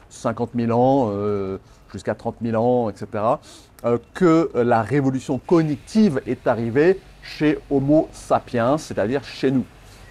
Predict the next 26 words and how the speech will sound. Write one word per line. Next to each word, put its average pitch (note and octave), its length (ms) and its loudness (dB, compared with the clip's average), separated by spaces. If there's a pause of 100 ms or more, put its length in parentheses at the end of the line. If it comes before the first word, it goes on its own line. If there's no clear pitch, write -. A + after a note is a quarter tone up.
(140)
Et C3 120 4
notamment, D3+ 800 4
euh, A#2 520 4
notamment, C#3+ 640 2 (480)
cela B2 300 4
a G2+ 120 2
créé D3 400 -2
l'art C#3 340 2 (300)
rupestre, D#3+ 800 0
euh, G#2+ 400 4 (220)
très - 320 0
présent C#3+ 640 0 (160)
en G#2 160 -2
Europe, A2+ 460 0 (140)
euh, G2+ 640 -2
du G#2 140 -10
Sud G#3 200 -2
et B2 100 2
en G#2 100 -2
France, - 440 -4
en G#2 80 -4
France, - 360 -4
Espagne, E3 480 -4 (440)
euh, A2 120 2
l'art A#2 200 2
rupestre, C#3 560 -2